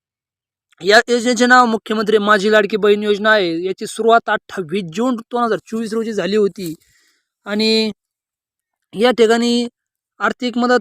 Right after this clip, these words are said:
पंधराशे रुपये महिना आणि त्यानंतर एकवीसशे रुपये अशी केलेली आहे. तर, अ, सत्तावीस लाख लाडक्या बहिणी लाभापासून वंचित का आहे, याच्या मागचं कारण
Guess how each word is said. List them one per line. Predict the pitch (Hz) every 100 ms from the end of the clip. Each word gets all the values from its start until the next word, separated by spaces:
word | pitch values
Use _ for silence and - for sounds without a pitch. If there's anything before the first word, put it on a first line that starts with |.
| -
पंधराशे | 233 214 226 233
रुपये | 233 233 226
महिना | 233 233 226
आणि | 190 196 202
त्यानंतर | 214 220 208 226
एकवीसशे | 214 - 233 - 240
रुपये | 233 214 208
अशी | 190 185 208
केलेली | 214 214 214
आहे. | 214 220 190 170 - _ _ _ _ -
तर, | 220
अ, | 233 233 240 233
सत्तावीस | - 240 - 262 262 -
लाख | 247 254 -
लाडक्या | 247 233 226 240
बहिणी | 226 247 240 208 196 - _
लाभापासून | 214 226 233 214 226 - 220
वंचित | 220 247 -
का | 240
आहे, | 226 202 175
याच्या | 202 - 233
मागचं | 220 220
कारण | 226 226 233